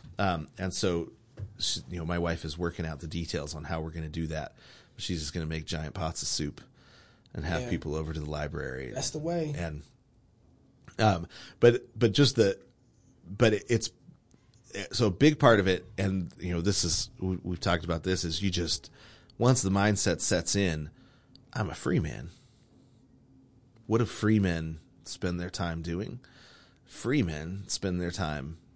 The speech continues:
Speaker 1: i-, getting an education. Their whole life, their whole life is involved in getting an education,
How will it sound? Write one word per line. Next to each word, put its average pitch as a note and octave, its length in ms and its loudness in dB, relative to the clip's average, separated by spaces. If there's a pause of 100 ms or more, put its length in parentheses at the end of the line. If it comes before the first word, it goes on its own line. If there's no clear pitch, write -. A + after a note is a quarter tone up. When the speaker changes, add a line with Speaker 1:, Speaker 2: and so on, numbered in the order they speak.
(800)
Speaker 1:
i-, D#2+ 120 -6 (360)
getting E2 240 -2
an D2+ 60 -6
education. E2 560 -8 (280)
Their G2+ 180 2
whole A2 260 10
life, G#2 420 0 (100)
their F#2+ 120 -4
whole A2+ 200 2
life G2 400 -2
is E2 160 -6
involved D#2+ 360 -8
in D#2+ 80 -12
getting D#2+ 260 -8
an D2+ 60 -12
education, D2+ 600 -10